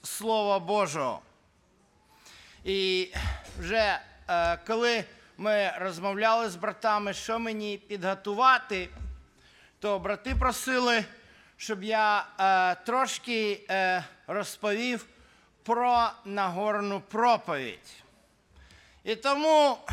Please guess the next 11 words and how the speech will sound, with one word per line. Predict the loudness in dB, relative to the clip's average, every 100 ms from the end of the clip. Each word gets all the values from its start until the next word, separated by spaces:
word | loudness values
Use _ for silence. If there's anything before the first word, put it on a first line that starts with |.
| -4 -4 -18 -20 -20 -2
я | 0
хочу, | 2 0 0 -2
щоб | -6 -2 -4 -2
ми | 0 0 0 -4 -16 -20 -20 _
сьогодні | -14 -2 2 2 0 -4 -4
з | -2
вами | 2 2 2 0 -2 -6 -16 -20 -18 -8
відкрили | -8 -6 -2 0 2 2 2 0 -6 -20 _
Євангелію | -8 0 2 2 -2 -2 0 0
від | -2 -8
Матфія | -6 -8 -8 -10 -4 0 0